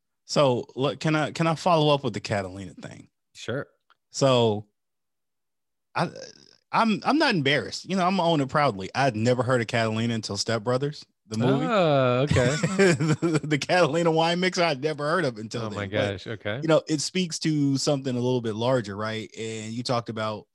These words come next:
Speaker 1: doing a lot of kind of local road trips and just stuff around where you are, right? That doesn't require,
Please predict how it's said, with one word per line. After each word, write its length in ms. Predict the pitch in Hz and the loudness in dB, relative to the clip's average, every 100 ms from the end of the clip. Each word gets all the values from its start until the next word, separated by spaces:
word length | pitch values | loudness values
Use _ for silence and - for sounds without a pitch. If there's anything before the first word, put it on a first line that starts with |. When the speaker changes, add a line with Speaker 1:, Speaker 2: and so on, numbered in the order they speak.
| _ _ _ _ _ _ | _ _ _ _ _ _
Speaker 1:
doing 360 | 127 127 120 117 | -2 0 0 0
a 60 | |
lot 280 | 113 117 117 | 0 0 0
of 200 | 113 104 | -2 -4
kind 140 | 123 | -6
of 80 | 107 | -6
local 640 | 101 107 113 120 113 107 | -4 -4 -2 -2 -2 -2
road 280 | 101 107 117 | -2 -2 -2
trips 400 | 120 123 117 - | -2 -2 -2 -4
and 220 | 104 107 | -8 -6
just 160 | 110 107 | -6 -6
stuff 280 | - 113 104 | -2 -4 -2
around 540 | 101 110 110 110 104 | -4 -2 -2 -2 -6
where 240 | 95 113 113 | -6 -4 -4
you 260 | 107 107 | -4 -2
are, 380 | 110 107 98 - | 0 0 -2 -8
right? 220 | 104 110 104 | -8 -8 -8
That 100 | 101 | -10
doesn't 240 | 107 101 | -10 -10
require, 600 | 98 - 107 104 101 98 | -12 -6 -4 -4 -8 -10